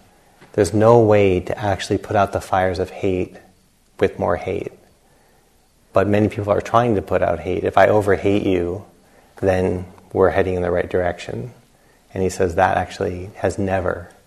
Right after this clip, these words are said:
ended hate. Ever. Not even once has that ever ended hate. The only ending of hate is non-hate.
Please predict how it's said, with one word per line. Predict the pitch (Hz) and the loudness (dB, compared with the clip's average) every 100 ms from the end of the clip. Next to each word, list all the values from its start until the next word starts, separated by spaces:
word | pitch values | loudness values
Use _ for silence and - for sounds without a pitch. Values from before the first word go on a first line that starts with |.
| _ _ | _ _
ended | 92 87 87 | -6 -4 -6
hate. | - - - - _ _ _ _ _ _ _ | -6 -10 -10 -16 _ _ _ _ _ _ _
Ever. | 101 98 92 - | 0 2 0 -6
Not | 120 90 | -4 -2
even | 90 90 | -2 -4
once | 87 90 92 92 | -6 -8 -10 -14
has | - 92 | -10 -4
that | 95 | -4
ever | 98 98 92 | -2 -4 -4
ended | 92 87 101 | -6 -10 -12
hate. | 107 101 101 - - - _ _ - - _ _ | -16 -10 -8 -10 -12 -20 _ _ -20 -20 _ _
The | 101 | 2
only | 101 101 95 | 2 4 0
ending | 92 95 92 | -2 -2 -4
of | 92 | -6
hate | 85 90 90 | -6 -4 -4
is | 90 85 | -6 -8
non-hate. | 92 87 92 - 101 - | -10 -12 -12 -14 -14 -14